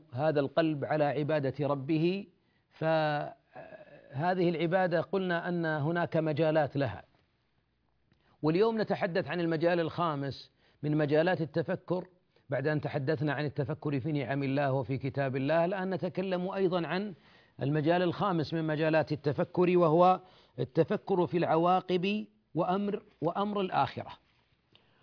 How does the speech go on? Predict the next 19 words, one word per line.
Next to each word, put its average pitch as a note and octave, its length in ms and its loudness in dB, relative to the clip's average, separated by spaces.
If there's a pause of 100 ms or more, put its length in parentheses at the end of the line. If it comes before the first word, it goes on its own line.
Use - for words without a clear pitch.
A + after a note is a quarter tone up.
(120)
وحسبك A3+ 520 0
بهذا، D3+ 540 0 (720)
لو D#3 160 4
أن A3+ 160 0
الإنسان G#3+ 720 0
دائمًا G3 540 0 (840)
إذا E3 200 4
أراد A3 300 2
أن A3 180 0
يعمل G3 380 2
أمراً D3 420 -2 (120)
تفكر: F3+ 560 0 (600)
هل F3+ 180 0
ينفعني A3 600 0
هذا F#3 300 2
في C#3 100 -4
الدنيا E3 640 0 (360)
وفي D3 200 0
الآخرة؟ D#3+ 560 0